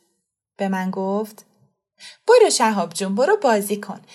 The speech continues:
من همینجا روی این نیمکت می‌شینم و مواظبتم.»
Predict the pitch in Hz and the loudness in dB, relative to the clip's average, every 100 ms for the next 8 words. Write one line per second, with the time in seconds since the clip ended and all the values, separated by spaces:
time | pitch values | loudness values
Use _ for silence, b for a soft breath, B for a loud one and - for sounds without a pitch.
0 | B 262 311 311 262 214 185 190 185 226 | B 0 0 0 -2 -2 -2 -4 -4 -4
1 | 202 208 196 180 175 185 170 262 415 427 | -2 0 -2 -2 -8 -10 -8 -8 -4 0
2 | 415 440 539 294 196 180 170 170 196 202 | 0 -2 -4 -2 0 -2 -4 -6 -10 -10
3 | 220 226 | -10 -12